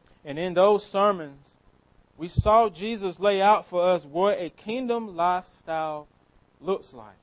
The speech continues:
for us in this lifetime. Principles and guidelines. But when we got to the fourth sermon, we saw Jesus do something quite different.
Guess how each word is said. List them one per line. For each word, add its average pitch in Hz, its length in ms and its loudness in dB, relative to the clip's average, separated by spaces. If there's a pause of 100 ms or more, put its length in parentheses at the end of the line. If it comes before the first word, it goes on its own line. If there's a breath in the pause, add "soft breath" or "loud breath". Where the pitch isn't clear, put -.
(1080)
for 139 100 -10
us 135 480 -6 (520)
in 135 140 -16
this 151 220 -10
lifetime. 139 400 -12 (680)
Principles 131 560 -10
and 117 140 -18
guidelines. 143 580 2 (1300)
But 139 140 -10
when 160 120 -6
we 190 100 -4
got 196 260 0
to - 80 -20
the 156 80 6
fourth 220 380 0
sermon, 135 440 -12 (960)
we 196 100 -8
saw 240 260 4
Jesus 220 400 -6
do 214 140 -8
something 220 320 -8
quite 220 420 2
different. 202 400 4